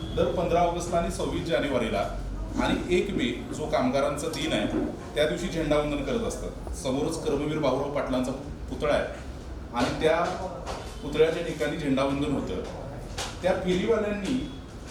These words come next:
अ, एक परंपरा जोपासलेली आहे. ती परंपरा काय आहे? तर ती परंपरा अशी आहे की पंधरा ऑगस्टला जो कोणी सफाई कामगार, ज्याची ड्युटी तिथं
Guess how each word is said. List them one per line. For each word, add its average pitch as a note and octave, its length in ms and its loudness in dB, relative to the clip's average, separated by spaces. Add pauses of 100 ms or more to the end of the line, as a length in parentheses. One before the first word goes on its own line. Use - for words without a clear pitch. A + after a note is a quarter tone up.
अ, B2+ 360 4
एक - 180 -4
परंपरा F#3+ 380 4
जोपासलेली A2+ 580 -2
आहे. F#2 100 -8 (380)
ती D#3+ 60 -8
परंपरा F#3 400 2
काय D#3+ 280 2
आहे? A2 140 -2 (800)
तर F#3 60 -4
ती G3 140 -6
परंपरा G3+ 440 2
अशी F#3 240 2
आहे F2 300 0 (500)
की G3+ 60 -8
पंधरा E3+ 400 2
ऑगस्टला F#3 640 2 (680)
जो G#3+ 160 6
कोणी A3+ 260 2
सफाई F#3 340 2
कामगार, D3+ 600 0 (720)
ज्याची C#3+ 220 -2
ड्युटी F3 360 0
तिथं F3+ 360 4